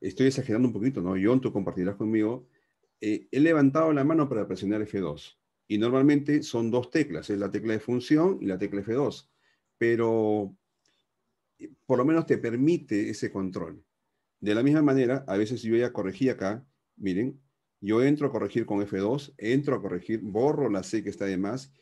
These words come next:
y quiero presionar la tecla derecha para salir. Pero si le doy flecha derecha, yo voy a seguir recorriendo la celda. Pero si presiono antes F dos, flecha derecha, ya salí. Entonces, eso, por ejemplo, si alguien te observa,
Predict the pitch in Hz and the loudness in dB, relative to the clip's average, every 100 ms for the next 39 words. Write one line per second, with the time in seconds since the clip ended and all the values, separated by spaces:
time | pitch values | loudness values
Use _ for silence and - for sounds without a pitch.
0 | _ _ - 104 143 151 151 - 113 - | _ _ -10 -4 0 0 0 -2 -4 -2
1 | 120 139 135 104 - 127 135 113 117 135 | -4 -4 -4 -8 -6 -4 -2 0 0 0
2 | 135 98 90 87 95 131 - - _ _ | -2 -6 -6 -6 -4 -4 -4 -14 _ _
3 | _ _ _ - 107 113 110 117 165 170 | _ _ _ -2 -2 -2 -2 2 0 0
4 | 170 170 135 113 95 - 110 - _ _ | -4 -2 -2 0 -2 -4 -10 -12 _ _
5 | _ _ 110 123 131 151 151 107 113 185 | _ _ -2 2 4 2 2 -2 0 0
6 | 175 - 107 107 104 98 95 82 78 - | 0 0 0 0 0 -2 -4 -8 -10 -10
7 | 92 90 95 98 92 143 147 139 135 127 | -8 -8 -8 -8 -2 0 0 0 -2 -4
8 | 123 101 107 135 - _ _ _ _ 110 | -2 0 0 -4 -16 _ _ _ _ -6
9 | 110 120 110 110 - - 101 113 101 87 | -4 -2 -4 -4 -6 -6 -2 -2 -2 -6
10 | 76 76 _ _ _ _ _ _ _ _ | -8 -14 _ _ _ _ _ _ _ _
11 | _ _ _ _ _ - 104 131 147 160 | _ _ _ _ _ -6 -4 0 0 2
12 | 139 117 120 113 113 - 110 127 127 104 | 0 2 0 0 -4 0 2 2 2 -2
13 | - 110 92 104 135 | -2 -2 0 -4 -6